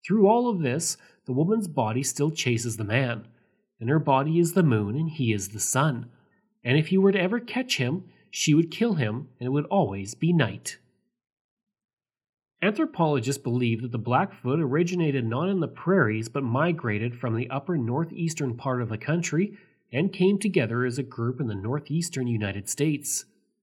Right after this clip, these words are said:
By twelve hundred A D, they began to move west to find new land, traveling north of the Great Lakes, but due to the competition from indigenous there,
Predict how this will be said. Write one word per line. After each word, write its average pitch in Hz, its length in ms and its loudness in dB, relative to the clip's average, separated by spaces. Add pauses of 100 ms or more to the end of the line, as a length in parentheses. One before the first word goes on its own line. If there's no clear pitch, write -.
(500)
By 117 140 2
twelve 123 300 2
hundred 123 280 0
A 117 160 2
D, 143 260 0
they 170 100 4
began 127 340 -2
to 127 100 -8
move 120 320 0
west 131 320 0
to 120 60 -4
find 104 340 -4
new 127 200 2
land, 131 440 -2 (380)
traveling 135 500 0
north 165 400 2
of 117 120 -8
the 117 60 -4
Great 120 320 -2
Lakes, 135 540 -2 (300)
but 143 180 -6
due 254 200 4
to 254 100 -4
the 208 100 -2
competition 180 640 0
from 127 160 -4
indigenous 123 600 2
there, 127 340 -2